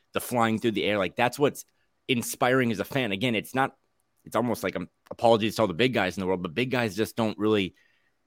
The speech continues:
inspire you. Joel Embiid's play is much higher than Karl's, but he inspires you by, like, kind of ramping up the fans and, like, his actions. And that's kind of what Ant does too. So,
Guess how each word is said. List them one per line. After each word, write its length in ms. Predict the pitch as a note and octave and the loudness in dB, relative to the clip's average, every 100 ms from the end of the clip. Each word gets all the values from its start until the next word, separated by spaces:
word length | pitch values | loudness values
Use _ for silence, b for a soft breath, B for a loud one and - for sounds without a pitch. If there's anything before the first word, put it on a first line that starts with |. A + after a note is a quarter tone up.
| - | -4
inspire 540 | G#2+ G2 - A2+ C3+ | -4 -4 -2 2 2
you. 140 | F#2 | 0
Joel 320 | F2+ B2+ D#3+ F3+ | 0 4 4 4
Embiid's 400 | G2+ B2 C#3 - _ _ | 2 0 0 -6 _ _
play 480 | - - G#2 C3 G2 | -18 -4 0 2 2
is 220 | D#2 D2+ - | -2 -8 -6
much 200 | G#2+ - | -4 -4
higher 280 | - A2 G2 | -2 0 -2
than 140 | D#2 | -6
Karl's, 360 | - A2+ A2+ F2 | 0 4 4 0
but 140 | F2+ | -6
he 120 | D3 | -4
inspires 340 | F3+ C#3 B2 A2 | -4 -2 0 0
you 60 | |
by, 100 | G#2+ | 0
like, 160 | F#2+ - | 0 -2
kind 180 | C3 G#2+ | -2 -2
of 100 | F2+ | 0
ramping 260 | A#2+ A#2+ | 0 0
up 80 | G#2+ | -4
the 60 | F#2 | -4
fans 360 | A2 B2 D#2+ | -4 -2 -4
and, 80 | E2 | -8
like, 120 | E2 - b b b | -10 -12 b b b
his 160 | F#2+ - | -10 0
actions. 420 | F#2 - E3 C#3+ | 0 0 -2 -2
And 80 | A#2 | -2
that's 120 | - | -2
kind 180 | D#3+ C#3 | -2 0
of 40 | |
what 120 | G#2+ | 0
Ant 180 | F2+ G2+ | 0 -2
does 200 | G#2 F#2 | 0 -2
too. 260 | - G#2+ C3+ | -2 0 0
So, 440 | C#3+ A#2 G2 F2+ | 0 2 4 2